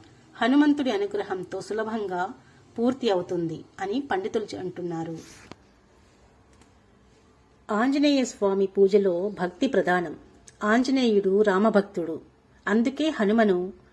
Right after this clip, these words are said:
పూజించేటప్పుడు కూడా భక్తి ప్రధానం. భక్తితో మనస్ఫూర్తిగా ఒక నమస్కారం చేసినా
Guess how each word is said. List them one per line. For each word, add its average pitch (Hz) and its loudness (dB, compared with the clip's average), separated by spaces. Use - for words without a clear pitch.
పూజించేటప్పుడు 214 2
కూడా 196 2
భక్తి 185 -4
ప్రధానం. 180 -4
భక్తితో 202 -2
మనస్ఫూర్తిగా 202 0
ఒక 190 0
నమస్కారం 214 0
చేసినా 196 -4